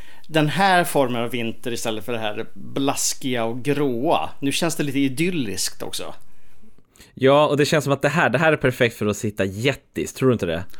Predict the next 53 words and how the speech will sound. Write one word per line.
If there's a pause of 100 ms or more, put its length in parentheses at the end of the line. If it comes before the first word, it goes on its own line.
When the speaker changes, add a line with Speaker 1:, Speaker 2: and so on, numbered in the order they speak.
(100)
Speaker 1:
Oh
ja, (100)
oh
ja.
Men,
eh, (160)
men
inte
här
i
Sverige,
va? (480)
Speaker 2:
Nej,
men
har
inte,
fanns
inte
den
här
gamla
svenska
jättiföreningen? (380)
Speaker 1:
Ja, (120)
var
det
jätte-,
var
det
inte
Bigfoot?
Eller,
eller
det
kanske
var
både
och,
de
räknar
nog
väl. (300)
Vad
hände
med
Speaker 2:
Ja.
Speaker 1:
dem
egentligen? (240)
Är
det
någon
där
ute